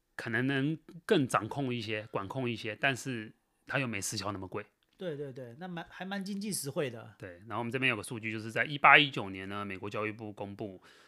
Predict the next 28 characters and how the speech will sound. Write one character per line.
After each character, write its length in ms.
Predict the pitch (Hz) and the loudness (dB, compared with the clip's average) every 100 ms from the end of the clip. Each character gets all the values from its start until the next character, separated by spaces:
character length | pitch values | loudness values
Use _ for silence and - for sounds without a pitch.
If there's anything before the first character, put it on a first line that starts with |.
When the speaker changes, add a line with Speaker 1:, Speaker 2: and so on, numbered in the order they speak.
| _ - | _ -14
Speaker 1:
charter 300 | - 120 117 | -2 2 2
school 280 | 120 - 117 | 0 -4 -4
全 260 | 101 - 110 | -2 -4 -2
美 200 | 120 104 | -2 -2
大 140 | 95 | -2
概 160 | 104 101 | -2 -2
已 140 | 98 | -4
经 160 | 90 107 | -8 -6
有 120 | 107 87 | -6 -4
七 260 | - 127 | -4 -4
百， 240 | 117 95 92 | -2 -2 -4
七 560 | - - - - - | -8 -8 -6 0 2
千 280 | 147 - 147 | 2 2 2
四 240 | 139 - 143 | 0 -2 -2
百 180 | 92 | -4
多 220 | 90 95 95 | -8 -8 -8
间 200 | 107 98 | -8 -8
的 120 | 95 | -10
charter 320 | - 107 104 | -8 -8 -8
school 320 | 101 - 110 | -12 -10 -10
在 120 | 104 | -10
美 160 | 107 117 | -12 -12
国， 280 | - - - - - - | -14 -16 -20 -20 -20 -18
然 200 | - 98 | -10 -8
后 300 | 92 107 101 98 - - | -2 -2 -2 -6 -16 -10
enrollment 800 | 147 107 113 117 120 110 98 120 | -8 -4 0 0 0 -4 -8 -16
学 400 | - - - 110 | -18 -16 -6 -4
生 340 | 107 113 113 | -2 -2 -4